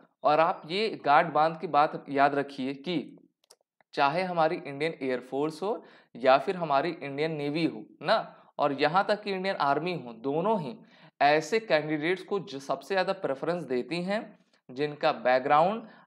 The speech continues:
आपका साइंस स्ट्रीम का हो, क्योंकि आप जान रहे हो कि ये ट्वेंटी फर्स्ट सेंचुरी चल रही है। आपके पास अगर इलेक्ट्रॉनिक्स,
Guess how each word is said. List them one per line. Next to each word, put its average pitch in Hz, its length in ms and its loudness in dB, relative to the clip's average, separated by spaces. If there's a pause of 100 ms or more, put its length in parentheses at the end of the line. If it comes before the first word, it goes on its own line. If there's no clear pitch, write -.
आपका 190 640 2 (160)
साइंस 175 600 0
स्ट्रीम 156 480 -8
का 160 140 -2
हो, 139 500 -4 (320)
क्योंकि 135 260 -4
आप 139 220 4
जान 143 180 4
रहे 170 60 -6
हो 185 60 -6
कि 180 100 -12
ये 160 100 -4
ट्वेंटी 139 300 -8
फर्स्ट 160 280 -8
सेंचुरी 156 340 -6
चल 160 200 -4
रही 156 220 -2
है। 139 340 -10 (260)
आपके 131 340 2
पास 160 400 -2
अगर 139 420 0 (380)
इलेक्ट्रॉनिक्स, 151 880 -2